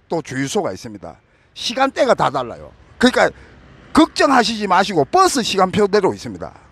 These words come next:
더 많을 수도 있어요. 그 타는 방법을 제가 다음에 소개 한번 시켜드리겠습니다. 제 방송을 시청해주시고 구독해주신 모든 분들 감사드리고 한국에서 하시는 일 다 잘 되시고 항상 건강하세요.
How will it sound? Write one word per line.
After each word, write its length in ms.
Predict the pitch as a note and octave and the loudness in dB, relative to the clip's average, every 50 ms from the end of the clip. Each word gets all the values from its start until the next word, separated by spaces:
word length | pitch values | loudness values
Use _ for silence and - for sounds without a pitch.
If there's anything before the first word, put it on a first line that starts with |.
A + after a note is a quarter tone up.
| _ _ _ | _ _ _
더 120 | - G3+ | 0 2
많을 260 | G3 A3 A#3+ C#4+ D#4 D4+ | 4 6 4 4 4 0
수도 220 | - B3 F3+ D3 | -2 0 0 0
있어요. 340 | C3+ A#2+ - B2 F2+ D#2+ - - _ _ _ _ _ _ _ _ _ _ _ _ _ _ _ _ _ | 0 0 -2 -4 -4 -6 -8 -12 _ _ _ _ _ _ _ _ _ _ _ _ _ _ _ _ _
그 120 | - F#3+ | 0 0
타는 300 | - - A#3 B3 B3+ B3 | 0 2 0 0 2 2
방법을 400 | A3 G3 F#3+ F3 F#3 G3+ G#3 G#3 | 2 2 2 4 4 6 6 4
제가 260 | - - D3+ D3+ D3 | 4 2 0 -2 -2
다음에 560 | - - - G#3+ A3 G3+ F3 F#3 G3+ G#3+ A3+ A3 | 0 2 4 4 4 4 2 -2 -2 -4 -6 -10
소개 300 | G#3 - - A3 G3 F3+ | -10 -2 -2 0 0 0
한번 120 | C#3+ A#2+ | -2 -4
시켜드리겠습니다. 800 | G#2 - - - A2+ F#2+ G2 G2 E2+ F2 - - D2 C#2+ C2+ A#1 - _ - _ _ - - - - - - - - - - | -6 -10 -8 -8 -10 -10 -10 -12 -14 -14 -16 -16 -20 -20 -20 -20 -20 _ -20 _ _ -20 -20 -20 -20 -20 -20 -20 -20 -16 -4
제 220 | - - F3 G3+ A3 | 2 4 6 6 6
방송을 480 | F#3+ F3 F#3+ A#3 A#3 B3 A#3+ A3 F#3+ | 6 4 2 2 2 0 0 0 -2
시청해주시고 840 | D#3 - B3+ - - B3+ A#3 G3+ F3 F3 E3+ D#3+ - F#3 D#3 D3+ A#2 | -2 -4 -4 -2 -2 -2 0 0 0 -2 -2 -2 -2 0 2 2 0
구독해주신 880 | - - G3 G3+ A#3 A3+ F#3+ F3+ E3+ D#3+ D#3 - F3 E3+ F#3 G#3 A#3+ B3 - _ _ - _ - - - - - | 2 0 2 2 2 2 0 0 -2 -2 -6 -6 -4 -2 -4 -4 -6 -10 -16 _ _ -20 _ -20 -20 -20 -8 2
모든 320 | A#2+ E3+ A3+ C4 C4 A#3 | 4 4 6 6 4 0
분들 200 | G3+ F#3 D#3 C#3+ | 0 -2 -4 -4
감사드리고 760 | - - C#3+ F3 F3 G3 E3 D#3+ D3+ D3+ C#3 D#3 E3+ F#3 G3+ - _ _ _ _ _ _ _ | -2 -2 -2 -2 0 -2 -2 -2 -2 -2 0 0 0 0 -2 -6 _ _ _ _ _ _ _
한국에서 500 | - A#3 A#3+ B3 A#3 A#3 A3 G3+ - D#3+ | -6 -4 -2 -2 -2 -2 -2 -2 -2 -4
하시는 480 | - - A3 A#3 - B3+ A3 G#3 F3+ | -8 -8 -6 -6 -4 -4 -4 -4 -4
일 80 | D#3+ B2 | -4 -4
다 220 | A2 - - - E3 | -6 -6 -6 -6 -4
잘 140 | F3 F3+ F3 | -4 -2 0
되시고 600 | F3 F3+ F3 - F#3+ D#3+ D3 A2 F#2+ F#2 - - - - - - - | 0 0 0 0 2 4 4 4 4 2 -2 -8 -14 -20 -20 -20 -14
항상 440 | - - F3 G#3 A#3+ A3+ C4+ B3+ F#3+ | -2 0 0 2 2 2 2 2 2
건강하세요. 720 | - - E3+ G3+ A3+ B3 A3 F#3+ C#3 - D3 A#2+ F2+ C#2 | 2 0 2 4 4 2 2 0 -2 -2 -2 -2 -2 -4